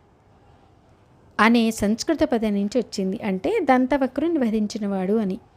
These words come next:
శ్రీకృష్ణుడు మునిమనుడైన వజ్రునిచే ఆ గ్రామం నిర్మించబడింది. ఆ విధంగా దంతవక్రుని, విదూరథుని వధించిన తర్వాత శ్రీకృష్ణుడు యమునా నదిని దాటి వ్రజమునకు వచ్చాడు.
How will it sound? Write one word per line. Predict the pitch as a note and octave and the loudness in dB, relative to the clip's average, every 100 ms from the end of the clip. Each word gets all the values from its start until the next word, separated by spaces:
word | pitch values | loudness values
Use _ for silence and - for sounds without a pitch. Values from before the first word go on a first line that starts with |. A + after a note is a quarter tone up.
| _ _ _ _ _ - | _ _ _ _ _ -2
శ్రీకృష్ణుడు | B3+ B3+ C4+ - C#4 | 2 4 2 2 2
మునిమనుడైన | A3 G#3+ A#3+ A#3+ A#3+ A3+ A3 G3+ - _ _ _ _ _ - | 4 2 2 2 2 2 0 -4 -10 _ _ _ _ _ -6
వజ్రునిచే | F#3 F#3 E3 B3 D4+ A#3+ - B3+ | 4 4 4 2 4 2 0 0
ఆ | E4+ A#3+ | 2 0
గ్రామం | G3 G3+ F#3+ A#3+ G#3+ G3+ | 0 0 0 0 -2 -2
నిర్మించబడింది. | G#3 G3 G#3 A#3 G#3+ F#3+ F#3 F#3 G3 _ _ _ _ _ _ _ _ _ - _ - - | -2 0 0 -2 -2 -2 -2 -2 -6 _ _ _ _ _ _ _ _ _ -20 _ -20 0
ఆ | A3 C#4+ | 6 6
విధంగా | D4 D4 F4 F4+ | 6 4 2 2
దంతవక్రుని, | A#3+ A3 C4 B3+ B3+ A#3+ A3+ A#3 A#3+ | 2 0 0 0 -2 -2 0 0 0
విదూరథుని | G#3 F#3+ B3 A#3+ A3 G#3+ A3 | 0 2 4 4 2 0 0
వధించిన | G#3 G3 A#3+ E4 D4 | 0 2 0 2 0
తర్వాత | B3 G3 G#3+ - F#3 B3+ | 0 -4 -4 -4 -2 -2
శ్రీకృష్ణుడు | B3 A3 B3 - A#3+ | -2 -2 -2 0 0
యమునా | G3+ F#3+ G#3 | 2 0 2
నదిని | A3+ G3+ G3+ F#3 | 0 0 0 0
దాటి | F#3 F#3 E4 | -2 -2 -2
వ్రజమునకు | G#4 B3+ A3+ C#4 D4 B3 A3+ | 0 2 2 2 2 0 -2
వచ్చాడు. | G3+ - G3 F#3+ | -4 -4 -4 -4